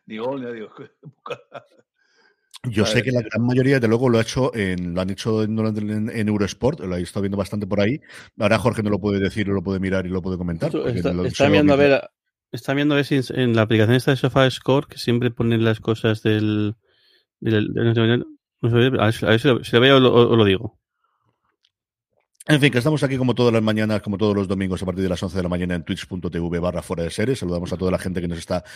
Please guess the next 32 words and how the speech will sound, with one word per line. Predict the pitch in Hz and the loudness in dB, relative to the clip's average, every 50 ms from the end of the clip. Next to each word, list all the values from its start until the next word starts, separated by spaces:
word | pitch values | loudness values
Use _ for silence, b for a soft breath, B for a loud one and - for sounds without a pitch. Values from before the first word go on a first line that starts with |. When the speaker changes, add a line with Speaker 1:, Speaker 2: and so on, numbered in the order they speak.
| B B | B B
Speaker 2:
viendo | _ 101 95 104 101 98 92 95 92 | _ -2 2 2 2 2 0 -2 -2
ya | 92 95 95 92 92 | 0 0 -2 -2 -2
y | 92 | -4
siguiendo | 87 - 98 92 95 92 90 90 | -6 -8 -6 -4 -4 -2 -2 -4
en | 90 87 | -6 -6
directo. | 87 95 117 135 123 - 156 160 175 B B B B B B B | -4 -2 -2 -2 -2 -2 -2 -2 -2 B B B B B B B
Vamos, | 117 123 139 156 156 - | 2 2 4 4 2 0
como | 170 151 147 | 0 -2 -2
siempre, | 135 - 156 143 151 | -2 -2 -2 -2 -2
con | 147 143 | 0 0
nuestro | 143 127 113 143 123 | -2 -2 -2 -2 -2
programa, | 131 135 139 139 139 139 135 | 0 0 0 2 2 0 0
con | - 117 101 | -2 -4 -4
todas | - 120 117 120 | -2 -2 0 0
las | 117 120 117 | 0 0 0
noticias | 117 110 113 123 113 - - 120 110 104 | -2 -4 -4 -4 -6 -2 -2 -2 0 0
de, | 110 110 110 113 117 | 2 4 4 4 2
no, | 110 101 95 85 | 0 -2 -6 -6
bueno, | 76 87 101 107 92 78 | -6 -4 -4 -4 -4 -6
con | - 78 | -10 -14
todas | - - 92 90 | -8 -6 -2 -2
las | 95 | -2
noticias | 92 92 82 95 - 98 85 | -2 -2 -4 -4 -4 -4 -4
de | 92 | -2
las | 90 90 | -4 -4
diferentes | 87 - - 92 85 90 | -4 -6 -6 -8 -8 -6
plataformas | - 98 87 92 90 - 92 90 90 - | -8 -6 -6 -6 -6 -6 -6 -6 -6 -8
y | - | -8
cadenas | 85 90 87 92 90 92 90 87 - B B B B _ | -8 -4 -4 -2 -2 -2 -4 -4 -6 B B B B _
y | - 107 | -12 -10
canales | 87 - 90 90 92 90 87 87 - - - | -8 -6 -4 -4 -2 -2 -2 -4 -6 -10 -8
en, | 101 98 92 92 87 90 90 92 92 | -6 -4 -4 -4 -4 -4 -6 -6 -6